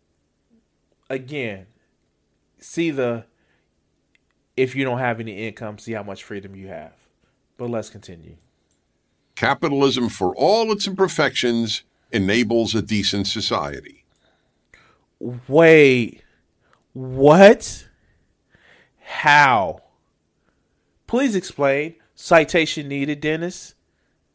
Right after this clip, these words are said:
Speaker 1: Dennis, citation needed. Uh, he's not gonna give one, but let's continue.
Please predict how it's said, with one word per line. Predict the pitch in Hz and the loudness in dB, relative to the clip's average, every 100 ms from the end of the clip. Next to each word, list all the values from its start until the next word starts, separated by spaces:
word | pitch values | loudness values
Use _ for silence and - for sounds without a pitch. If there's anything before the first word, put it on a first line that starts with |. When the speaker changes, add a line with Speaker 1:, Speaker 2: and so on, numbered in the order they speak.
| _ | _
Speaker 1:
Dennis, | 131 202 175 151 - - _ _ _ _ _ _ _ | -2 -2 0 -6 -14 -20 _ _ _ _ _ _ _
citation | - 147 170 143 143 | -2 -2 0 -2 -6
needed. | 135 95 73 _ _ _ _ _ _ _ _ _ | -10 -10 -12 _ _ _ _ _ _ _ _ _
Uh, | 113 - _ _ _ | -18 -18 _ _ _
he's | - 120 104 - | -16 -14 -14 -14
not | 92 | -14
gonna | 92 92 | -14 -16
give | 95 85 | -14 -14
one, | 90 87 | -14 -16
but | 90 90 | -16 -16
let's | 98 98 | -12 -14
continue. | - 101 85 82 | -14 -18 -18 -18